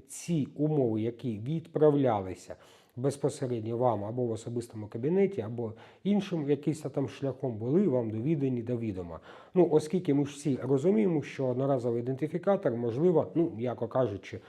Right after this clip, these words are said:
приклеїти на будь-яку, чесно кажучи,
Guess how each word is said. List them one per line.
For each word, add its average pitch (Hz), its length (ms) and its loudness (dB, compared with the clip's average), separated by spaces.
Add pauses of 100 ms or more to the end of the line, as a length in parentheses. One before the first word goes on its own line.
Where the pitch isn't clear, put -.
(180)
приклеїти 170 580 2
на 120 220 0
будь-яку, 123 1200 -2 (160)
чесно 113 400 -4
кажучи, 143 640 2